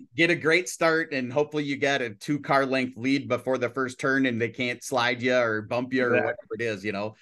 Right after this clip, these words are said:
Speaker 1: So,
Speaker 2: Yep.
Speaker 1: um, okay. So number three of the your M T H dot com rapid fire questions is, uh, do you make decisions with the head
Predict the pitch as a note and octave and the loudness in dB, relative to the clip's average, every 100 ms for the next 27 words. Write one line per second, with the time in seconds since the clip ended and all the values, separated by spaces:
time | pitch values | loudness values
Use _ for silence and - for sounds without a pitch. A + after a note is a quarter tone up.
0 | - _ _ - - A#2 A2 - _ _ | -20 _ _ -14 -2 2 2 -2 _ _
1 | _ _ _ C#3 C#3+ C3+ B2+ A#2+ G#3 G#3+ | _ _ _ 2 4 4 4 4 4 4
2 | - - - - F3 E3 D3+ F3 A3+ A3 | 2 -4 -6 4 8 8 6 4 4 4
3 | G#3+ G3 - E3 F3+ D#3+ D#3+ G3 D3 C3 | 4 2 -6 -4 2 2 2 0 0 0
4 | A#2+ C#3 C3+ C#3+ D3 C#3+ C3+ D3+ C#3+ C#3+ | 0 0 2 2 2 2 -2 -6 -4 -6
5 | - D3+ C3+ C3 B2+ B2+ A2+ B2+ A#2 - | -4 -2 0 2 0 -4 -2 -2 0 0
6 | B2 B2 C3+ C3 - C3+ C3 C3 B2+ - | 0 2 0 0 -2 2 2 2 -2 -10
7 | - - B2+ A#2+ A2+ A2 G#2+ - - A2+ | -8 0 4 4 2 0 0 -4 -10 -12
8 | G2 C3 D#3 G3+ G#3+ A3 A3+ - D#3+ E3 | -6 -4 0 0 0 -2 -4 -6 0 0
9 | E3 D3+ D3+ D3+ D3+ D#3 D3+ D3+ - - | 0 -2 -2 0 0 2 0 0 -6 -16
10 | _ _ _ A2+ B2 - A2+ C#3+ F#3 A3 | _ _ _ -4 -2 0 2 2 4 0